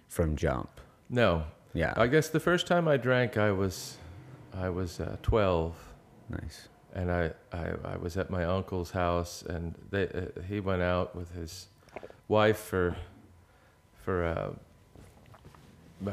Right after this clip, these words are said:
Speaker 2: a party somewhere. And so me and a friend were there,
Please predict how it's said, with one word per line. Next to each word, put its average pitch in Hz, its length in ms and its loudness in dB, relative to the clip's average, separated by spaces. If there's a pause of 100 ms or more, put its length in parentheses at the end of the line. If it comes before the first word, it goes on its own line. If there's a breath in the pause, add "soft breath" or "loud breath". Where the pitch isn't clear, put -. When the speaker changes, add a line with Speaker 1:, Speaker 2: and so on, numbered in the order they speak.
(280)
Speaker 2:
a 95 40 -4
party 98 400 6
somewhere. 90 680 2
And 90 180 -2
so 95 340 0
me 101 200 2
and 95 100 4
a 90 40 2
friend 101 380 2
were 90 180 2
there, 90 480 2